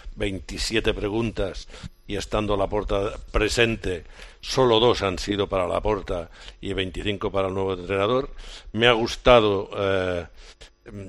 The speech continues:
que, eh, no vendiera el triunfalismo excesivo, eh, que suele habi-, eh, ser habitual en estos casos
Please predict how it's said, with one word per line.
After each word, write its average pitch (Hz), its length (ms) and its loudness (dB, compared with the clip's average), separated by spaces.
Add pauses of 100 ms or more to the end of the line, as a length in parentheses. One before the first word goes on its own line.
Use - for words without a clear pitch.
(500)
que, 110 360 4
eh, 101 480 -2
no 120 280 4
vendiera 104 880 4
el 98 460 -4
triunfalismo 107 1040 0
excesivo, 101 1000 -2 (400)
eh, 98 260 -2
que 101 120 -4
suele 107 440 0
habi-, 98 220 -2 (240)
eh, 98 240 -6
ser 104 200 0
habitual 101 500 2
en 98 80 -6
estos - 320 -6
casos 110 540 -2